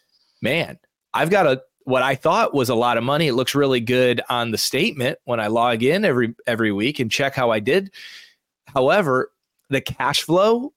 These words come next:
which is at the end of the day, why it goes back to the philosophy of why are you saving money? Why are we building business? 'Cause you wanna replace your, your income with,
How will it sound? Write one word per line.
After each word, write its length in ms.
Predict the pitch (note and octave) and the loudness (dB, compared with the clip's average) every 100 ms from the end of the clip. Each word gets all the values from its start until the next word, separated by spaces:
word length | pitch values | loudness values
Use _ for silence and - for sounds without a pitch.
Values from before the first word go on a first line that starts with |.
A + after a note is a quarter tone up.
| - | -4
which 180 | C#3 D#3 | -2 0
is 180 | B2+ - | -2 -2
at 140 | D3+ D3+ | -4 -2
the 80 | E3 | 0
end 80 | |
of 80 | F#3 | 2
the 80 | D#3+ | 2
day, 40 | |
why 360 | C3 C3 D#3 F#3 - | 2 2 2 0 -2
it 240 | C3+ - | -4 -4
goes 220 | C#3+ C#3+ C3 | 0 0 2
back 180 | D3 D3 | -2 -2
to 80 | |
the 120 | C#3 A#2+ | -2 -2
philosophy 420 | C3 B2+ - C3 | 0 -2 0 -4
of 80 | - - - | -6 -20 -12
why 360 | A2+ C3 D#3+ F3+ | 0 2 2 2
are 80 | |
you 120 | E3+ B2+ | 2 0
saving 380 | - D3 C#3+ | 0 0 0
money? 220 | C#3 C#3 C3+ | -2 -2 0
Why 160 | C3 | 0
are 40 | C3 | 0
we 80 | |
building 320 | A#2 B2+ C3 B2+ | 0 0 0 0
business? 320 | B2 C#3 A#2+ | -2 -2 -4
'Cause 180 | C#3 C3 | -2 0
you 60 | |
wanna 260 | C#3 E3+ E3+ | 0 0 2
replace 460 | D3+ - C3+ B2+ | 0 0 0 0
your, 300 | C3+ B2 A#2 - | 0 0 -2 -2
your 220 | B2+ D#3+ | 0 2
income 500 | A#3 - B2 C#3 D3 | 0 0 -2 -2 -4
with, 400 | A#2 C3 C#3+ | -2 -2 -2